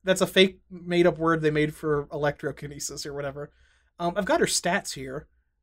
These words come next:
Um, attack nine, her arms and legs are packed with great power. Defense six, speed eight, magic eight point five, evasion nine, intelligence five, skills eight point five, accuracy seven, stamina six point five,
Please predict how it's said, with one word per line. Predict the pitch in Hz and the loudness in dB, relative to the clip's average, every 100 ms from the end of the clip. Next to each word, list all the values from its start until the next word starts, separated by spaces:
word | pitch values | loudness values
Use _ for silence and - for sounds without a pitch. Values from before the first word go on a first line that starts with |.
| - | -6
Um, | 151 151 | -6 -6
attack | - - 233 240 | -8 2 2 2
nine, | 160 175 170 151 156 | 0 2 4 4 0
her | 156 185 170 | 0 4 6
arms | 185 202 | 6 6
and | 196 | 4
legs | 175 165 185 | 4 4 2
are | |
packed | 175 190 185 - | -2 0 -2 -2
with | 165 - | -12 -4
great | 180 170 | -4 -2
power. | 208 185 143 - _ _ _ _ _ _ | -4 -6 -6 -12 _ _ _ _ _ _
Defense | - - 202 208 | -10 0 0 2
six, | - 208 196 - - | -2 4 2 2 -10
speed | - - 196 190 180 | -8 -6 -4 -4 -4
eight, | 170 165 160 | -4 -2 -4
magic | 156 160 165 160 | 0 2 2 -2
eight | 156 - | -8 -10
point | 165 - | -14 -12
five, | - 151 147 147 | -6 -2 -2 -2
evasion | 139 156 160 156 151 | -4 0 0 -2 -6
nine, | 147 143 143 147 _ _ _ _ _ | -4 -4 -6 -8 _ _ _ _ _
intelligence | - 170 170 160 156 | 0 4 4 2 -8
five, | - 151 151 147 | 0 2 4 2
skills | - - 165 160 - | 0 -4 -2 -2 -4
eight | 156 | -10
point | 160 160 - | -10 -14 -10
five, | 151 147 147 143 - | -4 0 0 -2 -4
accuracy | 156 156 165 156 165 | -4 -4 -4 -4 -4
seven, | - 156 147 147 | -4 -2 -2 -6
stamina | 147 - 156 156 | -8 -6 -4 -4
six | 151 156 - | -6 -8 -12
point | 160 | -16
five, | 156 151 151 | -10 -8 -8